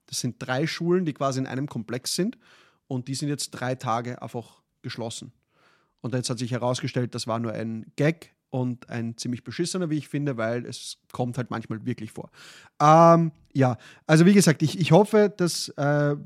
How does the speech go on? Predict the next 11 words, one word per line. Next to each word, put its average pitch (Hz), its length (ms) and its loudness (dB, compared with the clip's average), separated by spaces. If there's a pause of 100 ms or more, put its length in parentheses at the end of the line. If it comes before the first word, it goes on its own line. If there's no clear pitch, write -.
(140)
wird 135 640 -4
nicht 147 300 0
schlimmer, 170 420 2
als 143 200 -6
es 147 100 -6
aktuell 139 400 -2
schon 180 200 -2
ist 165 360 0
und, 131 560 -4
äh, 120 420 -6 (840)
ja, 107 260 -8